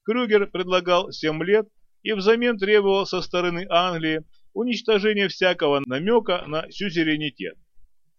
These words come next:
Совещания продолжались недолго и остались нерешительными. Обе стороны чувствовали, что это безнадежная попытка, которую обыкновенно делают консистории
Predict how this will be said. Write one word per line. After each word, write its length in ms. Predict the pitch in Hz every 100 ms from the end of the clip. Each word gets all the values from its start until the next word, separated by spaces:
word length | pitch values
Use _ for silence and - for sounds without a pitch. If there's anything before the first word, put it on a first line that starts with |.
| _ _
Совещания 720 | - 156 165 165 214 220 196
продолжались 840 | 170 151 151 156 143 175 165 143 -
недолго 640 | 139 131 165 185 175 170 - - -
и 60 | 185
остались 600 | 208 - 247 240 208 -
нерешительными. 960 | 180 190 190 - 208 202 131 107 90 87 - - _ - - - _ -
Обе 320 | 151 165 160
стороны 460 | - 165 170 196
чувствовали, 560 | 202 220 208 - 175 175
что 240 | - 185
это 400 | - 220 202 190 - _ 185
безнадежная 840 | 208 185 208 202 233 196 175 175
попытка, 560 | 170 165 220 214 -
которую 420 | - 156 202 202 190
обыкновенно 720 | 190 196 208 233 247 240 196
делают 480 | 175 202 190 185 _ -
консистории 960 | 180 185 180 170 - 214 220 202